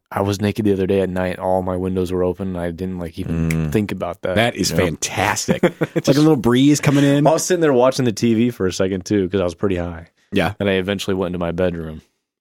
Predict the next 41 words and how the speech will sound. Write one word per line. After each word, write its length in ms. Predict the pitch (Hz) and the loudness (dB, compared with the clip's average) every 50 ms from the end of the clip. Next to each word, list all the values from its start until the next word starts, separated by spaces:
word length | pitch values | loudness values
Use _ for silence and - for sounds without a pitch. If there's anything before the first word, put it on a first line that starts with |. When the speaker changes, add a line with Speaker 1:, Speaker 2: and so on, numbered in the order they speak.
| _ - - | _ -4 -2
Speaker 3:
Dude, 120 | 220 220 | -2 0
Speaker 2:
Wow. 240 | 180 175 170 - - - - - _ _ - | 0 -2 -4 -6 -8 -12 -14 -20 _ _ -6
Speaker 3:
speaking 260 | - - 240 302 339 | -2 2 2 4 4
of 80 | 330 - | 4 2
technology, 680 | - 139 - - 101 104 120 131 107 82 82 71 - - _ | 2 0 0 0 0 2 2 2 0 0 -4 -6 -8 -4 _
I 120 | 120 131 | 0 0
had 100 | 170 185 | 2 2
a 60 | 185 | 0
thought 300 | - - 127 117 - - | 2 2 2 2 2 2
the 100 | 147 147 | 2 2
other 100 | 147 147 | 2 4
day. 220 | 147 151 147 151 151 156 160 - _ _ _ _ _ _ _ _ _ | 4 4 4 2 2 -2 -4 -12 _ _ _ _ _ _ _ _ _
Thought. 320 | - 117 85 - - - _ _ _ _ _ _ _ _ _ _ _ | 0 0 0 -2 -6 -12 _ _ _ _ _ _ _ _ _ _ _
Uh, 360 | - 135 127 117 110 104 95 - - _ 107 | 2 2 4 4 4 2 0 -2 -4 _ 0
I 160 | 117 135 180 | 2 2 2
have 280 | 196 165 160 147 127 - | 4 4 2 2 2 2
no 280 | 107 101 107 113 131 | 4 4 4 4 4
desire 540 | 127 117 95 101 98 98 98 95 87 82 73 | 4 4 2 2 2 2 2 2 0 0 -2
to 140 | - - 95 | -2 -4 0
go 280 | - 107 101 98 95 | 2 2 4 4 2
buy, 320 | 87 - 101 90 90 90 90 | 2 0 0 0 0 0 0
like, 240 | 85 85 80 - 90 | 0 -2 -2 -2 -2
a 80 | 82 - _ _ _ | -4 -4 _ _ _
fifty-five 640 | - 110 - - 110 104 - - 98 95 92 92 | 0 0 0 -2 -6 -4 -2 0 0 0 0 -2
inch 260 | 92 87 82 - - | -4 -4 -4 -6 -8
Q 300 | - - - 113 104 98 | -8 -2 0 2 2 4
L 120 | 92 92 92 | 2 2 0
E 80 | 90 | 0
D 460 | 85 85 87 85 85 82 82 80 73 - _ _ _ _ _ _ _ _ _ _ | 0 -2 -2 -2 -2 -4 -4 -6 -8 -10 _ _ _ _ _ _ _ _ _ _
top 240 | - - 110 90 - | -2 0 0 0 0
of 60 | 107 | 0
the 60 | 101 92 | 0 0
line. 460 | 87 85 85 87 85 85 82 82 - _ _ _ - 403 | 0 0 -2 -2 -2 -2 -4 -4 -8 _ _ _ -2 0
Speaker 2:
Yeah. 220 | 370 - - - - | 0 0 0 0 0
Speaker 3:
Like, 140 | 117 110 - | 0 2 2
I 80 | 120 135 | 2 0
have, 160 | 139 123 139 - | 0 0 0 2
I 120 | 156 175 | 2 2
have 220 | 185 190 214 208 190 | 2 2 2 2 4
a, 200 | 180 156 135 113 | 4 4 4 2
like, 400 | - 104 113 123 113 - - | 0 2 2 2 2 0 -2